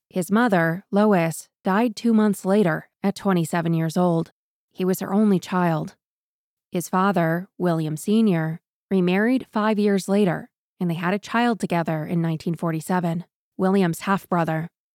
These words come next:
His parents divorced shortly after his brother was born. His father married again in nineteen forty-eight, when William was nine years old, to a young Japanese woman named Nabuko.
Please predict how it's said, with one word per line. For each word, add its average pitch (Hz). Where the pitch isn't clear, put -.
His 202
parents 254
divorced 165
shortly 202
after 190
his 170
brother 185
was 165
born. 180
His 180
father 196
married 196
again 208
in 180
nineteen 175
forty-eight, 170
when 170
William 185
was 226
nine 196
years 190
old, 185
to 196
a 180
young 175
Japanese 214
woman 165
named 170
Nabuko. 170